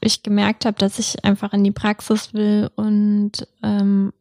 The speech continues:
man auf wissenschaftlichem Wege da nicht so leicht hinkommt.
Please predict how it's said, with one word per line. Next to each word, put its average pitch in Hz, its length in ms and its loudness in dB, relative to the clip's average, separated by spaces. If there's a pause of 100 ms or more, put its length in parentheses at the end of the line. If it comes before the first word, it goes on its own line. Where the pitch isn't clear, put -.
(140)
man 202 540 2
auf - 300 -6
wissenschaftlichem 214 920 0
Wege 202 260 2
da 202 160 0
nicht 202 200 2
so - 120 -4
leicht 196 380 0
hinkommt. 202 640 0